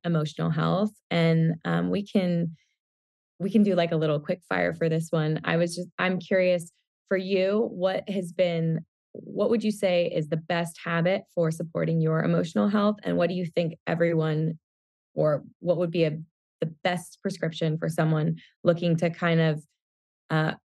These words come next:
really focus on emotional health without burying it like a lot of us do, which is, "Let's focus on work and working out and our family," and we're sort of, your, your podcast, The Drive, we're just driving, right? We're just m-,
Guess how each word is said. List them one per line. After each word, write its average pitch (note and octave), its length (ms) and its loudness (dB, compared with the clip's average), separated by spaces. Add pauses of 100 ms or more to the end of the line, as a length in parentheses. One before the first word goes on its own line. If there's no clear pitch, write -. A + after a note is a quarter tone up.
(360)
really G3+ 240 2
focus G#3 480 0
on A#3 100 -2
emotional A3 380 0
health G3+ 200 -2
without E3 380 -2
burying E3 480 2
it D3 160 -6
like - 140 -4
a D#3 40 0
lot D#3 200 0
of D#3 100 -2
us D#3 220 -4
do, D#3+ 400 0
which D#3 180 -8
is, D#3 300 -4 (300)
"Let's - 120 -20
focus C#4+ 260 0
on C4+ 200 2
work C4+ 260 0
and G#3+ 100 0
working C4+ 300 0
out C4 140 0
and A#3 80 -4
our A3 140 -2
family," B3+ 360 0
and F#3 100 -2
we're F3+ 80 0
sort G#3 220 -4
of, G3 140 0 (520)
your, E3 520 0
your F3 80 0
podcast, E3 420 -2
The E3+ 60 -2
Drive, F3 280 2 (260)
we're C4+ 80 0
just B3+ 200 0
driving, E3 580 0
right? E3+ 280 -2
We're G3 140 -4
just F#3 300 -6
m-, G3 200 -6